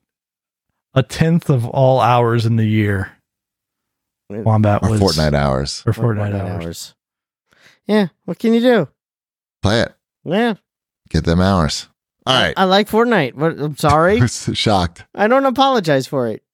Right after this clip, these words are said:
Speaker 3: Eat my
Speaker 2: Shit.
Speaker 3: ass. <laughs>
Speaker 2: Who?
Speaker 3: Anyone.
Speaker 2: No.
Speaker 3: <laughs> Anyone who wants to.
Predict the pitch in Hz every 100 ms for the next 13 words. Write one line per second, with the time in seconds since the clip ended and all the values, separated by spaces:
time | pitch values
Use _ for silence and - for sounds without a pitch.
0 | - 202 - 202 196 196 151 127 - -
1 | _ - - - - - - - - -
2 | - - - 101 78 - - - 175 185
3 | 185 123 110 165 _ - - - - 85
4 | 80 69 - _ - 220 - - 302 247
5 | 214 160 131 - - 117